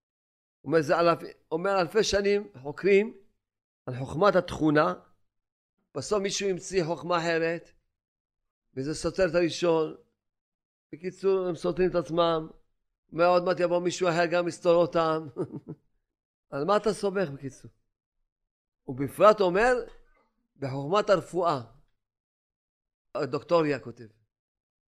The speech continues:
זה כ-, הרבה פעמים אתה פוגש את זה. שרופא אחד אומר, "תעשה ככה.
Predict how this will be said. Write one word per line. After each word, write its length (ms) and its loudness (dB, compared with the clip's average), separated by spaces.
זה 180 -8
כ-, 80 -14
הרבה 240 -6
פעמים 160 -2
אתה 120 -6
פוגש 280 -8
את 100 -10
זה. 120 -20
שרופא 1400 -8
אחד 240 4
אומר, 220 2
"תעשה 320 -2
ככה. 380 -4